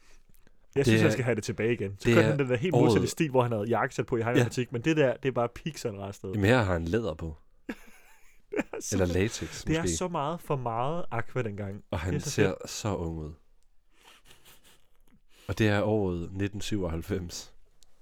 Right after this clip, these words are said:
Speaker 2: Det er så
Speaker 1: Det er den ellevte februar.
Speaker 2: Det er genialt.
Speaker 1: Og
Speaker 2: Man kan
Speaker 1: det var
Speaker 2: mærke det.
Speaker 1: bare the shit.
Speaker 2: <laughs> Det er jo også med, det var, jeg tror, det er derfor, det blev så stort. Det var, at de turde gøre det der.
Speaker 1: Ja.
Speaker 2: Med deres udseende.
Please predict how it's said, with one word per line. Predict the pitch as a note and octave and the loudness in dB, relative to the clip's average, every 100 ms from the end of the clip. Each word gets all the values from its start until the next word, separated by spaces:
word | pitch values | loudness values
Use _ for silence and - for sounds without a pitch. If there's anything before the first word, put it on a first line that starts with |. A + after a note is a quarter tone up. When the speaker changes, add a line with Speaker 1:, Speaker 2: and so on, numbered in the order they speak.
| - - | -20 -14
Speaker 2:
Det | A2 | -12
er | |
så | G#2+ | -2
Speaker 1:
Det | |
er | G#2+ | 2
den | G#2 | 4
ellevte | F#2+ - G2 | 2 0 0
februar. | F2+ F2+ E2+ E2 - _ - - - - - | 2 2 0 -4 -12 _ -20 -20 -20 -12 -6
Speaker 2:
Det | |
er | B2 | -4
genialt. | G#2 G#2 | -2 -2
Speaker 1:
Og | |
Speaker 2:
Man | G2+ | 2
kan | |
Speaker 1:
det | G2 | 2
var | F2+ | 4
Speaker 2:
mærke | |
det. | E2+ | 2
Speaker 1:
bare | F2 E2 F#2+ - F#2+ | 2 0 -4 -10 -6
the | F2 | -4
shit. | - - E2 - | -4 -2 -4 -6
Speaker 2:
<laughs> | - B3 - F#4 - - - - - - - - - - _ _ _ _ _ - | -10 -12 -8 -12 -10 -14 -12 -14 -14 -16 -20 -20 -20 -20 _ _ _ _ _ -12
Det | G#2+ | -10
er | |
jo | F2 D#2 | -8 -10
også | F2+ A2+ E3 | -4 -2 -2
med, | |
det | C#3+ A#2+ | 2 2
var, | |
jeg | A2 | 2
tror, | F3+ | 2
det | D#3 | 4
er | |
derfor, | D#3 D3 | 4 2
det | C#3 | 0
blev | D3 | -2
så | C#3+ | -4
stort. | - E3+ - | -4 -4 -2
Det | A#2 | 0
var, | B2 | 0
at | C3 | 0
de | |
turde | - - D#3+ F#3+ | -8 -2 2 2
gøre | - A2 B2+ | 2 0 0
det | B2+ | -2
der. | G#2+ - - _ _ _ - | -4 -8 -14 _ _ _ 0
Speaker 1:
Ja. | A2 - _ _ _ | 0 0 _ _ _
Speaker 2:
Med | - A2 | -6 -6
deres | G2 | -4
udseende. | A2 - G2+ G2+ | -6 -4 -6 -8